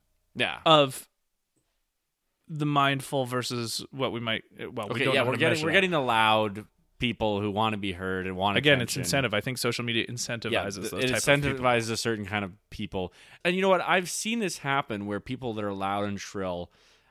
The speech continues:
Speaker 1: actually do become thoughtful or somehow encounter someone who gets them thinking about things, and they look back on that,
Speaker 2: That's
Speaker 1: that
Speaker 2: the importance
Speaker 1: self.
Speaker 2: of grace, hey?
Speaker 1: Yeah. Yeah,
Speaker 2: Yeah.
Speaker 1: and it's pretty cool to see when they're like, "Oh, man, I, I just didn't get it." And I love reading those people's stories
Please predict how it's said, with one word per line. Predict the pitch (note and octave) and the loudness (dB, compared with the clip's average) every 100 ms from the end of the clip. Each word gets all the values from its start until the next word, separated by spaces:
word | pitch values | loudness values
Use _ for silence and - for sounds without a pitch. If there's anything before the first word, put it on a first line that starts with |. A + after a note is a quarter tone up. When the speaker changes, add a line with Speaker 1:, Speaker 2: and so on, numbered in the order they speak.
| - | -2
Speaker 1:
actually | A#2+ A#2 G#2+ | -2 -2 -6
do | G#2 | -4
become | G2+ G#2 A2 G#2+ | -6 -4 -6 -4
thoughtful | A#2 G#2+ F2 A2 | -2 -2 -2 -4
or | F#2 | -4
somehow | - A#2+ A#2 A#2 | 0 0 0 -2
encounter | G#2+ G2 G2+ G2 | -4 -4 -4 -4
someone | F#2+ G2 F#2+ F#2+ | -4 -4 -2 -4
who | F2+ | -4
gets | F#2+ G2 - | -4 -6 -6
them | F#2 | -8
thinking | G2+ G2 A2+ | -8 -8 -6
about | A2+ A#2+ | -4 -4
things, | C3 B2+ B2 - - | -4 -8 -8 -18 -16
and | - A2 | -4 0
they | G#2+ | 0
look | G2+ G2+ | 0 -2
back | F#2+ F2+ F#2 | -2 -4 -2
on | G2+ G2+ | -4 -4
that, | G#2 - | -2 4
Speaker 2:
That's | D#3+ | 6
Speaker 1:
that | - | 6
Speaker 2:
the | |
importance | D#3+ D#3 A2+ | 6 6 6
Speaker 1:
self. | A#2 | 4
Speaker 2:
of | A2 | 4
grace, | C3 B2+ - | 6 6 2
hey? | - A2+ | -2 2
Speaker 1:
Yeah. | B2 B2 G2+ E2+ - _ - | 6 6 6 0 -10 _ 4
Yeah, | C#3 | 6
Speaker 2:
Yeah. | A2+ | 6
Speaker 1:
and | G#2+ | 4
it's | |
pretty | - D3+ | 0 -2
cool | - F3 E3 A2+ G#2+ - - B2+ | 0 4 6 6 4 -2 -16 -10
to | C#3 | -4
see | - B2+ | -2 0
when | A2+ A2 | 2 2
they're | A2 | 2
like, | G#2+ - | 0 0
"Oh, | D3+ C3+ | 2 4
man, | A#2 D3+ D3+ D3 | 6 6 4 2
I, | A2 A2+ B2 D3+ - | -4 -6 -6 -6 0
I | D3+ | 2
just | F3+ D3+ | 2 0
didn't | A#2 A2 | -4 -4
get | G2 E3 | 2 4
it." | F3 - - | 4 0 2
And | C#3 | 2
I | C3+ | 4
love | D#3 C3+ D#3+ C3+ | 4 6 4 4
reading | B2+ B2 | 0 0
those | A#2 | -2
people's | - G#2+ G#2+ | -4 -4 -4
stories | A2 G#2 | -2 -2